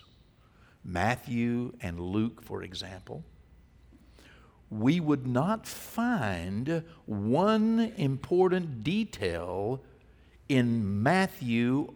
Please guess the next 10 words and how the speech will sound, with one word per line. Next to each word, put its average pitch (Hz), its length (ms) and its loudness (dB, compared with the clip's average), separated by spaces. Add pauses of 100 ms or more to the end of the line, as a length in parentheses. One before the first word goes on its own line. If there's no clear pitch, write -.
(100)
or 113 200 0
Luke 123 580 0 (340)
that 127 200 0
we 120 120 0
find 127 560 -2
in 156 220 -4
Mark. 185 600 -6 (1000)
Mark, 110 680 4
again, 175 560 2
here 117 600 2